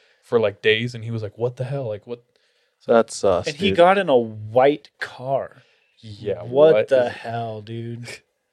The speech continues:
Speaker 1: That's a government car if you've ever heard of one.
Speaker 3: A hundred percent.
Speaker 1: A Ford
Speaker 3: Dude, they were
Speaker 1: Focus.
Speaker 3: taking him up to that freaking place in New York where they're experimenting on kids.
Speaker 2: Montauk,
Speaker 1: Montauk.
Speaker 2: dude.
Speaker 1: It's all
Speaker 3: Yeah, yeah,
Speaker 1: connected.
Speaker 3: dude.
Speaker 1: Every story we've ever shared on this podcast is connected.
Speaker 2: Everything's Montauk.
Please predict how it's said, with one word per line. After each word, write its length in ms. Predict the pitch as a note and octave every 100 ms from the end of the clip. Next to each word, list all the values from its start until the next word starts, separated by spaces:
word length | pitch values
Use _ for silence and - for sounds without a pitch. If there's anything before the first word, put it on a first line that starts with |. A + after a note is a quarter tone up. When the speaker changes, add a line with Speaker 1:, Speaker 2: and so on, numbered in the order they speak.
| _
Speaker 1:
That's 160 | D#3 C#3
a 60 |
government 380 | A#2+ A#2 A2+ G#2+
car 160 | - G#2
if 120 | -
you've 100 | A2
ever 120 | G#2
heard 100 | G#2+ G#2
of 40 |
one. 220 | G2+ A#2 -
Speaker 3:
A 40 | -
hundred 420 | - - G#3 G3
percent. 280 | F#3 - E3+
Speaker 1:
A 40 | C3
Ford 140 | A#2+
Speaker 3:
Dude, 200 | E3+ C#3+
they 80 | D3+
were 80 | D3+
Speaker 1:
Focus. 120 | D3
Speaker 3:
taking 260 | E3+ E3+ G3
him 120 | F3
up 140 | E3+ E3+
to 120 | F3+
that 240 | E3 C#3 -
freaking 480 | F3 E3+ F3+ D#3+
place 340 | - E3 D#3+ -
in 120 | E3+
New 80 | E3+
York 420 | D#3+ E3 F#3 E3 -
where 140 | D3
they're 220 | D#3 D3
experimenting 760 | C#3+ - - D3+ E3 E3 E3 D3+
on 140 | C#3+
kids. 80 | A#2+
Speaker 2:
Montauk, 540 | A#2 B2+ A#2+ G2+ G#2
Speaker 1:
Montauk. 260 | B2 A#2 A2+
Speaker 2:
dude. 100 | B2
Speaker 1:
It's 100 | E3+
all 80 | D3+
Speaker 3:
Yeah, 60 | C#3
yeah, 40 |
Speaker 1:
connected. 360 | C#3 C3+ G3+ -
Speaker 3:
dude. 320 | E3+ G#3 - - -
Speaker 1:
Every 280 | C#3+ C#3+ E3
story 520 | - - - D3 C#3+
we've 160 | C3 B2+
ever 160 | B2 A#2+
shared 260 | - A2+ A2
on 80 |
this 100 | G#2
podcast 420 | - A2 A#2+ A2 A#2+
is 100 | -
connected. 360 | A#2 - - G#2+
Speaker 2:
Everything's 520 | G#2+ A2+ A#2+ A2+ G2+
Montauk. 460 | G2+ - - G2+